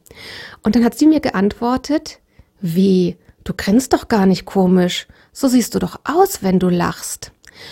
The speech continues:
Und das war wirklich das erste Mal, dass ich gedacht hab, „Ach du Schande, meine Freunde wissen, wie ich aussehe, wenn ich lache,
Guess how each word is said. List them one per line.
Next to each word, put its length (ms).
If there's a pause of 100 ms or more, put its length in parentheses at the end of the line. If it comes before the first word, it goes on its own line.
(180)
Und 200
das 180
war 140
wirklich 240
das 140
erste 420
Mal, 400
dass 180
ich 180
gedacht 460
hab, 280 (1040)
„Ach 280
du 160
Schande, 720 (420)
meine 300
Freunde 600
wissen, 340
wie 140
ich 180
aussehe, 540
wenn 120
ich 160
lache, 480